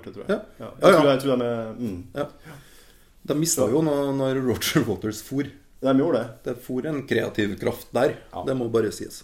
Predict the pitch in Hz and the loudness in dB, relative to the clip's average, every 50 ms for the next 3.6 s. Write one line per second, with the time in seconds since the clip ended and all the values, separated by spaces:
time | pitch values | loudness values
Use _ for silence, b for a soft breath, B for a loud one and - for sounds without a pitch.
0 | - 117 110 - - - - 127 - - - B B B B B B B B B | -12 -12 -12 -12 -12 -10 -10 -10 -10 -10 -14 B B B B B B B B B
1 | B B B B B B B B B B B B B B B - - - - _ | B B B B B B B B B B B B B B B -20 -20 -20 -20 _
2 | - - 139 143 147 151 156 160 160 - B B B B B B B B B B | 0 2 4 6 6 6 6 4 2 0 B B B B B B B B B B
3 | B B B - - 160 160 - - - 180 180 | B B B -2 0 0 0 0 0 2 6 6